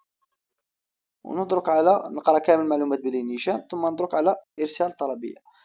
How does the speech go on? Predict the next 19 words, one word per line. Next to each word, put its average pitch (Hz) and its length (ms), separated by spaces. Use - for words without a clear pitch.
يقول 214 160
لي: 226 80
"تم 226 260
إرسال 214 420
طلبية 196 400
تاعك 208 380
بنجاح، 143 480
بكل 202 200
بساطة 196 500
راك 180 200
قمت 208 220
الآن 180 400
بعملية 156 580
تسويق 156 340
لمنتج 170 460
وبيعه 170 340
لزبون". 156 600
دوك 175 160
واش، 220 220